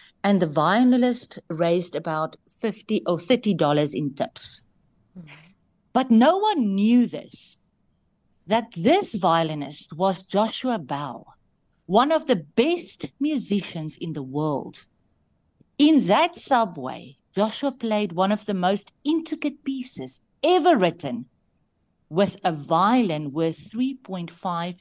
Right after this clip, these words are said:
Speaker 1: million dollars. Two days before he played in the subway,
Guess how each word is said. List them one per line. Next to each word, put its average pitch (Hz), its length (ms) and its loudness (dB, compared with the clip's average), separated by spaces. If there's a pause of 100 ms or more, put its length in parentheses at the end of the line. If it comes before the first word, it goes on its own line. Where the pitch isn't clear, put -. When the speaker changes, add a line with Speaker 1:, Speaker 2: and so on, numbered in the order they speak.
(140)
Speaker 1:
million 151 680 0
dollars. - 720 -4 (1400)
Two 381 160 6
days 311 320 2
before 262 440 6
he 311 120 6
played 165 360 0
in 160 120 -6
the 151 100 -8
subway, 135 640 -6